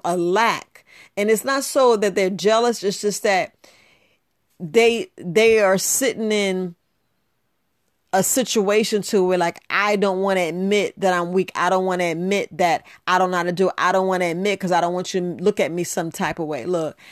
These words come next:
if I make a mistake, I'll be the first one. "Look, I apologize. I need to learn this.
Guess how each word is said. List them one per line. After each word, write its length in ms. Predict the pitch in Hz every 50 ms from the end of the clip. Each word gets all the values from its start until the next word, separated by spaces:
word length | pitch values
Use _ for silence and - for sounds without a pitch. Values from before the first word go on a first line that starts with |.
| - - - - _
if 60 | -
I 140 | - - 277
make 240 | 285 302 302 269 262
a 60 | 262
mistake, 340 | 254 254 - - 262 247 233
I'll 120 | 226 226
be 80 | 214 226
the 60 | 214
first 220 | 202 226 220 214
one. 120 | 214 202 190
"Look, 140 | 185 185 175
I 220 | 185 190 196 185
apologize. 840 | 175 - - 226 214 220 220 202 190 226 208 202 196 196 196 196 190 165
I 100 | - 196
need 140 | 233 294 277
to 80 | 208 190
learn 300 | 180 185 196 208 196 185
this. 420 | 170 160 160 156 151 - - -